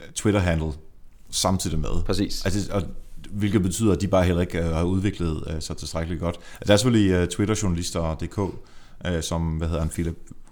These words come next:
Speaker 1: øh,
Speaker 2: Valberg.
Speaker 1: Valberg,
Speaker 2: Ja,
Speaker 1: lige
Speaker 2: lige
Speaker 1: præcis.
Speaker 2: præcis.
Speaker 1: Ja, har lavet. Og det, det er et godt sted at starte,
Speaker 2: Ja.
Speaker 1: øhm, men, men der får man også noget Anders Lund Madsen og sådan nogle typer, som, som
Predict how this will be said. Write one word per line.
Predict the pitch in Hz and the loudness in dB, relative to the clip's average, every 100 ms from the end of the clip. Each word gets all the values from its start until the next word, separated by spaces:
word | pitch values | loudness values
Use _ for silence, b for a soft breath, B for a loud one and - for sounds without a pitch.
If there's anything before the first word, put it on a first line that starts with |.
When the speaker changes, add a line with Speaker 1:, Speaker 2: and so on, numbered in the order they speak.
| - | -8
Speaker 1:
øh, | 90 - - - - | -6 -6 -8 -8 2
Speaker 2:
Valberg. | 120 123 107 80 | 4 6 4 4
Speaker 1:
Valberg, | 107 107 98 | 4 4 6
Speaker 2:
Ja, | 117 | 6
Speaker 1:
lige | 127 | 6
Speaker 2:
lige | 131 | 4
Speaker 1:
præcis. | 98 | 2
Speaker 2:
præcis. | 107 - | -2 0
Speaker 1:
Ja, | 101 - B B | 0 0 B B
har | 87 | 0
lavet. | 85 82 95 - B | 2 4 2 -2 B
Og | 92 | 0
det, | 107 | 2
det | 117 | 4
er | |
et | 110 | 4
godt | 101 | 4
sted | - 95 | 4 2
at | 90 | 4
starte, | 85 92 - - | 4 2 2 -2
Speaker 2:
Ja. | 101 92 | 0 2
Speaker 1:
øhm, | 87 85 87 | 2 0 0
men, | 95 85 | 2 2
men | 87 87 | 2 2
der | 98 | 2
får | - 104 | 4 4
man | 87 | 4
også | 85 101 | 2 0
noget | 82 | 0
Anders | 80 82 - | 2 0 0
Lund | 85 | -2
Madsen | 90 85 - 85 | 0 -2 0 -2
og | |
sådan | 82 | 0
nogle | 82 80 | -2 -2
typer, | 90 85 | -2 -2
som, | 82 80 - B B | -2 -4 -6 B B
som | - 90 82 82 | 2 2 4 2